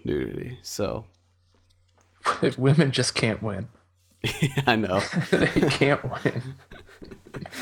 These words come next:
Speaker 1: Uh, then we have Take This Waltz. We gave this a six and a half out of ten on the site.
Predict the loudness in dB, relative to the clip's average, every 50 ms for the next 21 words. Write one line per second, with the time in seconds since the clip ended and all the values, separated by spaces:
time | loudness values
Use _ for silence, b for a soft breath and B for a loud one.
0 | -8 -8 -10 -10 B B B _ _ -2 0 2 4 4 6 6 6 4 4 4
1 | 4 4 4 4 4 4 4 4 4 4 4 4 4 2 0 -2 -6 -2 0 0
2 | 0 -2 -2 _ -2 -2 -2 -2 -2 2 4 6 6 6 4 4 0 -4 -6 -4
3 | -4 -2 0 2 2 2 2 0 -2 -2 -4 -6 -4 -4 -4 -4 -2 0 0 0
4 | 0 2 2 2 0 0 -2 -2 -2 -2 -2 -2 -4 -4 -4 -2 -2 0 -2 -2
5 | -4 -4 -4 0 2 2 2 2 0 -4